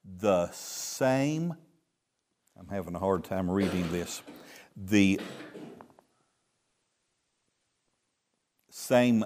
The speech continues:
name a-, and care one for another. Uh, it's hard f-, for me sometimes to w-,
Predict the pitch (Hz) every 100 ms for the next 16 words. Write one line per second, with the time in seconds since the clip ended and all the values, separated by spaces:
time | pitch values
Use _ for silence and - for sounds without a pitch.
0 | - 101 107 107 95 92 101 - _ _
1 | _ _ _ _ _ _ _ _ _ _
2 | _ _ - _ _ _ - 110 113 -
3 | 110 104 98 - - 151 131 95 95 92
4 | - - 107 98 101 87 - 92 92 -
5 | - _ _ - 95 98 104 95 80 -
6 | _ _ _ _ _ _ _ _ - 98
7 | 90 82 - 104 110 - - 127 110 -
8 | - _ - 101 95 95 - 95 85 98
9 | 92 85 - 90 90 - 107